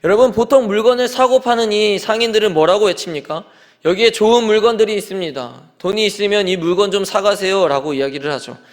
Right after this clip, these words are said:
보통은 돈이 없으면 당연히 물건을 사지도 못하고 그에 대한 대우도 받지 못합니다. 그런데 말씀에서 하나님은 우리에게 뭐라고 말씀하십니까? "돈 없는 자도 오라.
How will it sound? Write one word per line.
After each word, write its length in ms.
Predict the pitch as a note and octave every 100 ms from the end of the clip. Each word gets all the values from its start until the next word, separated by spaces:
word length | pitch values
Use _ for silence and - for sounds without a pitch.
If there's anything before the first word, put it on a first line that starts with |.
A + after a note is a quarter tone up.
| - - - _ _ G3+
보통은 340 | G#3 C4 C4+
돈이 240 | G#3+ A#3 B3
없으면 640 | F#3+ - A3+ B3 F#3+ B2+ - - -
당연히 500 | F3 G3+ A#3+ C4 C4+
물건을 440 | G#3 A3 A#3+ A#3+
사지도 420 | A#3+ B3+ A#3+ A#3+
못하고 440 | G#3 G#3 G#3+ A3 -
그에 360 | F#3+ G3+ A3
대한 320 | G#3+ G#3+ G#3+
대우도 580 | - D#3 F3+ A3 A#3 C#4+
받지 260 | A3+ F3+ G#3
못합니다. 580 | E3 - C3 A2 - _ _ _ _ _ _ _
그런데 320 | F#3+ B3+ C4+
말씀에서 540 | G#3+ F#3+ G3+ B3 A#3
하나님은 340 | A#3 B3 B3 A3
우리에게 280 | G3 A3 G#3+
뭐라고 340 | F3 G3+ A3
말씀하십니까? 840 | F#3+ E3+ F#3+ F#3 E3+ C#3 - D#3+ - - _
"돈 220 | - F#3 G#3
없는 320 | A3+ A3+ A3
자도 520 | G#3 G3+ A3+ B3 -
오라. 420 | C#3+ C#3+ B2 G#2